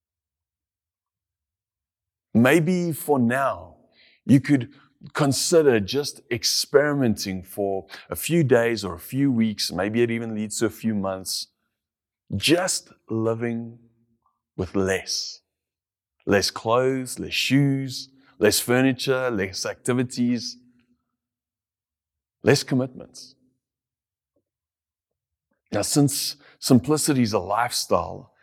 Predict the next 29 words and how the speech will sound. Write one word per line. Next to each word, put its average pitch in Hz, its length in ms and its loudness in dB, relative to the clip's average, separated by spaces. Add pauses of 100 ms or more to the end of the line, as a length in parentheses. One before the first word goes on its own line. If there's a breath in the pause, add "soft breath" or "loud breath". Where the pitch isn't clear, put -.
(380 soft breath)
it 110 80 6
affects 143 420 -2
how 123 300 4
we 131 200 4
live 101 640 -2 (240)
at 98 340 -2
every 117 600 -2 (520 soft breath)
level. 95 580 -2 (680 loud breath)
Not 131 300 8
just 139 360 2
the 123 80 2
number 113 320 2
of 101 240 2 (220 loud breath)
things 135 720 2
in 104 100 0
our 87 140 -6
closet 113 720 -2
or 87 240 -2
in 90 100 -8
our 87 140 -6
home, 113 540 -2 (880)
but 110 120 8
also 143 220 4
our 127 160 2
activities, 107 840 -6
our - 100 -8
schedule, 110 680 -4
our 95 80 -8
budget, 107 600 -4